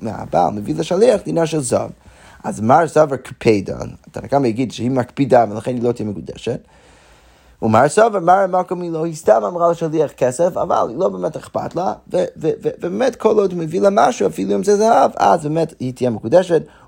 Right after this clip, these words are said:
ומאי נמצא, ואיך נסביר את המילה נמצא? דקצייר ב-, בבליטה, וצריך להגיד שמדובר במקרה שהוא שם את זה באיזשהו, בתוך איזשהו בגד, ולכן כשגילו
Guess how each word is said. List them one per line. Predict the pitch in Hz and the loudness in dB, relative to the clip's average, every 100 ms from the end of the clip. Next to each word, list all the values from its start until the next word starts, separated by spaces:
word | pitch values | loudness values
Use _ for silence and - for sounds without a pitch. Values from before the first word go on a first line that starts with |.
| _ | _
ומאי | 165 147 139 175 156 | 6 6 6 4 4
נמצא, | 139 143 120 117 113 | 2 0 4 2 4
ואיך | 143 151 | -2 -2
נסביר | 127 110 143 143 | -4 -2 2 2
את | 127 | 2
המילה | 113 113 123 | -2 0 0
נמצא? | 117 110 101 92 98 - - _ | 2 -2 -4 -4 -4 -4 -12 _
דקצייר | - - 95 - - 101 | -10 -4 -6 2 4 4
ב-, | 180 85 82 | 2 -2 0
בבליטה, | 139 143 110 110 104 104 | -2 -2 -4 -4 -4 -6
וצריך | 104 - | -6 -6
להגיד | 131 147 | -4 -6
שמדובר | 147 107 101 143 | -6 -8 -4 -4
במקרה | 151 160 202 185 - _ | -4 2 2 2 -4 _
שהוא | - 135 - | -6 -4 -4
שם | - 180 175 | 2 2 4
את | |
זה | 147 | 2
באיזשהו, | 120 113 127 113 104 | 2 0 0 -4 -4
בתוך | - 151 143 | 0 0 2
איזשהו | 117 113 | -2 -2
בגד, | 143 214 175 143 | 0 2 2 -2
ולכן | 143 180 165 - | -2 -2 -2 -4
כשגילו | - 123 120 139 170 247 160 | -6 -4 0 2 4 4 4